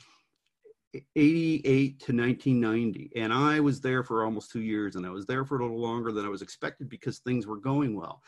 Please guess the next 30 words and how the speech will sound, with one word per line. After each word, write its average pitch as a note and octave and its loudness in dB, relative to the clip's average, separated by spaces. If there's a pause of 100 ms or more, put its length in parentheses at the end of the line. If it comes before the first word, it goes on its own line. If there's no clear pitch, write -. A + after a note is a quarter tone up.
(240)
And C3 2
then C#3 6
the C#3 4
day E3 4 (320)
I C#3+ 2
leave, C3+ 4 (640)
Fort D3 2
Campbell, C#3+ 0
Kentucky, C3+ -4
is F#2+ -10 (160)
August B2 -2
second, B2 -6
nineteen G#2 -4
ninety. G#2 -4 (300)
Now, D3 2
that A3+ 4
may G#3 4
not D#3+ 4 (200)
mean C3+ 6
something D#3 0
to A2+ -2
a - 2
lot A2+ 2
of A2 -8
people A#2 -4
who G#2+ -4
are F#2 -4
probably A2+ -2
weren't A2 -2
even - -4